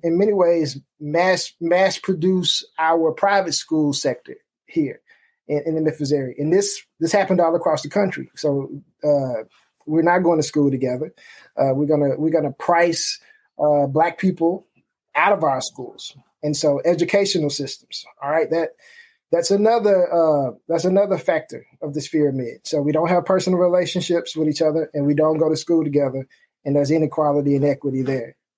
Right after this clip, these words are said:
Uh, also, uh, legis-, legislation, uh, laws are passed,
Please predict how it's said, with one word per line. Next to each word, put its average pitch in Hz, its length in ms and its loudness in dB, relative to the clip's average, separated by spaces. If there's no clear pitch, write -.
Uh, 143 300 0
also, 185 720 0
uh, 170 240 4
legis-, 170 500 2
legislation, 170 840 0
uh, 151 160 4
laws 175 460 2
are 147 80 2
passed, - 600 -12